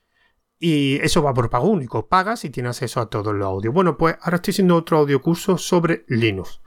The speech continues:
Se llamará Aprendiendo Linux. Y un audio curso un poquito diferente del objetivo. El objetivo es dar información a aquella gente que quiere empezar en Linux, pero todavía no se atreve. Entonces, mi intención es,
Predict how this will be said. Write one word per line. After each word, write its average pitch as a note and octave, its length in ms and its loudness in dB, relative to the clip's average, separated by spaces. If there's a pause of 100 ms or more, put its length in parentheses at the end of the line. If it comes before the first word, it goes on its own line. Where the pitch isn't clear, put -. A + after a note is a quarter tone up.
(260)
Se - 160 -4
llamará A#2 360 0
Aprendiendo A2 520 -2
Linux. G#3 380 4 (400)
Y F3+ 80 2
un G#3+ 120 6
audio G#3+ 220 4
curso A3 460 2
un G3+ 240 -2
poquito F3 320 2
diferente E3 460 2
del D#3+ 100 4
objetivo. G#2+ 540 -2
El C3 80 0
objetivo G#3+ 520 2
es G#3 240 -2 (560)
dar D3 360 0
información F3 800 -2 (120)
a C#3+ 100 -4
aquella D#3+ 440 0
gente F#3 600 0 (540)
que C3 200 -4
quiere A3+ 320 2
empezar F3 520 0
en D3 220 -2
Linux, E3 320 2 (1120)
pero D#3+ 220 2
todavía D#3+ 220 4
no D#3+ 80 2
se C#3 100 -2
atreve. F#2+ 400 -6 (580)
Entonces, G3 360 2
mi D#3 120 0
intención D3+ 540 2
es, G#3 280 0